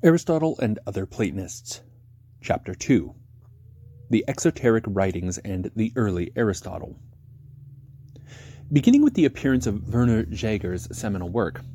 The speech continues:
the phrase "the Platonism of Aristotle" has usually been taken to refer to a phra-, a phase in Aristotle's philosophical development.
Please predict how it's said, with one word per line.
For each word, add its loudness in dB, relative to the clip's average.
the -6
phrase 2
"the -4
Platonism 0
of -8
Aristotle" -6
has -4
usually 2
been 2
taken -2
to 0
refer -6
to -4
a -2
phra-, -2
a -6
phase -2
in -2
Aristotle's 0
philosophical -4
development. -2